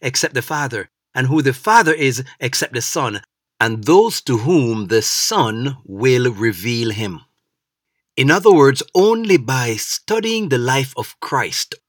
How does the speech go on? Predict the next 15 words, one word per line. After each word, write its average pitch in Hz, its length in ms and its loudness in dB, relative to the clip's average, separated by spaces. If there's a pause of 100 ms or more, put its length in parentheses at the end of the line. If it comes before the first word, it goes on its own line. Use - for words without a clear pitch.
(180)
only 196 300 0
by 135 160 -2
looking 170 520 -2
at 113 200 -8
Christ, 143 540 -6 (400)
can 214 340 -2
we 160 220 -2
get 143 520 -2 (140)
the 208 200 -12 (100)
true 226 560 -4
revelation 131 1120 0 (300)
of 110 140 -6 (120)
who 233 200 -6
God 127 360 2
is 131 440 0